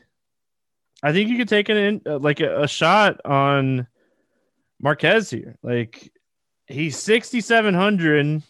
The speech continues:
not in Coors, and the Mets are just, uh, you know, we talk about injuries. The Mets are really banged up.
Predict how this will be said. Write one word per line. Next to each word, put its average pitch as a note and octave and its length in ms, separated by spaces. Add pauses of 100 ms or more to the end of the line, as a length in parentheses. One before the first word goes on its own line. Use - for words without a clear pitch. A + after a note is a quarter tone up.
(120)
not F3+ 300
in F#3 100
Coors, E3+ 720
and D#3+ 580 (320)
the C#3 200
Mets B3+ 440
are F3 140
just, D3 460
uh, E3+ 180
you F3 140
know, D#3 80
we C3+ 80
talk D#3+ 160
about C#3+ 160
injuries. C#3 720 (560)
The C#3+ 100
Mets F#3+ 540
are B2+ 560 (120)
really D#3 300
banged A#2+ 300
up. G#2+ 200